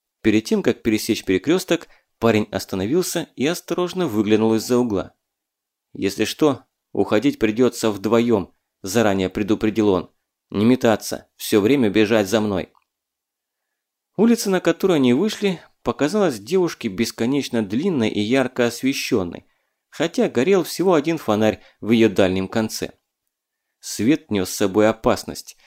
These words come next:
и хотелось, чтобы весь город погрузился в кромешную тьму,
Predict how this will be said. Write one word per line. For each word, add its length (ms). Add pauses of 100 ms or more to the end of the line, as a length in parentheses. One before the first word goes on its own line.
(200)
и 100
хотелось, 580
чтобы 400
весь 280
город 360
погрузился 720
в 60
кромешную 640
тьму, 420